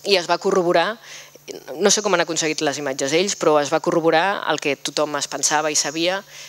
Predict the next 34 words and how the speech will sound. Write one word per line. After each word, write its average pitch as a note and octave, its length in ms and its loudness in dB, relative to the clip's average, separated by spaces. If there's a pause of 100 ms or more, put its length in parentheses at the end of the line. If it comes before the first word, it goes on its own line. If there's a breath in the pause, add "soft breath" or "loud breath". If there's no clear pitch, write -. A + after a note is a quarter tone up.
(100)
i D#3+ 140 2
era D#3 180 2
que D#3+ 400 0
aquestes D3 400 0
fustes, G3 540 0 (260)
amb D3 240 -6
el C#3 160 -4
pas D3+ 160 2
del D3 160 -2
temps, F3+ 320 0
la D3+ 80 2
humitat D3+ 320 -2
del D3+ 160 0
Valle D#3 140 0
de D3+ 80 0
los C#3+ 100 0
Caídos, F3+ 480 0
fusta D#3 400 -2
de D3+ 80 0
pi D3 540 -2 (260)
dolenta, E3+ 640 2
és D#3+ 80 0
a E3 80 2
dir, D3+ 240 2
el D3 80 -4
que D#3+ 80 0
han D#3 80 -8
fet E3+ 160 -2
ha F3+ 80 0
sigut D#3+ 240 -2
anar D3+ 220 0 (420 loud breath)
desfent-se D3+ 480 0 (160)
i E3 80 -2
explotant. C#3+ 460 -6